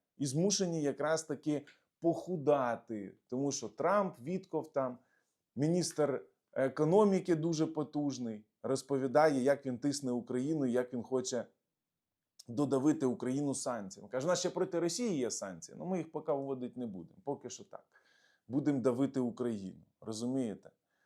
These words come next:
Ось це дуже негативна історія. Вони обіцяють піти в ва-банк з санкціями щодо Росії, але, знову ж, поки що відключили очі для України, відключили розвіддані, зупинили літаки зі зброєю.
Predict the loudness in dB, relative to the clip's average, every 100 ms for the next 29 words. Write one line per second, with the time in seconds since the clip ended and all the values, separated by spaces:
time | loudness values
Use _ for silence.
0 | _ _ -6 -4 4 4 4 2 2 2
1 | 2 2 0 2 2 2 2 0 -2 0
2 | 2 4 6 6 6 4 0 0 0 -4
3 | 4 6 6 4 -2 -2 2 2 2 0
4 | 2 4 4 4 2 -2 -4 -2 -2 -6
5 | -6 -6 -6 -4 -6 -4 -4 -4 -6 -4
6 | 0 2 2 2 0 0 -4 -4 -8 -16
7 | _ _ _ _ 0 0 -2 -4 -2 -4
8 | -2 -4 -4 -4 -2 -2 0 0 0 -4
9 | -4 -4 -4 -4 -4 -2 -2 -2 -2 -2
10 | -4 -2 2 4 2 0 -4 0 0 2
11 | -2 -4 -4 -4 -2 -2 -2 -2 -2 -4
12 | -4 0 0 0 -6 -6 -2 0 0 -4
13 | -8 -12